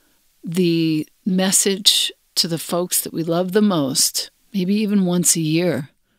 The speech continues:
just in case. It was so moving. And it was so, like, he was too far down on the screen. He was, like, lying down, so it was really an awkward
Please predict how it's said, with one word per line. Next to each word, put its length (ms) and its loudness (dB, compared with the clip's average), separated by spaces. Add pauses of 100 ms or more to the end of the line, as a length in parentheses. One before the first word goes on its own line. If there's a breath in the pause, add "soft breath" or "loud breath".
(160)
just 400 0
in 100 2
case. 640 -2 (1300)
It 60 0
was 180 4
so 680 2 (220)
moving. 580 0
And 140 0
it 60 2
was 160 4
so, 300 2
like, 260 -2 (300 loud breath)
he 120 -2
was 200 0
too 160 0
far 280 0
down 280 2
on 140 2
the 80 0
screen. 800 2 (420 soft breath)
He 100 0
was, 120 0
like, 160 2
lying 380 2
down, 500 2
so 140 2
it 60 0
was 200 -2
really 280 2
an 120 -2
awkward 640 0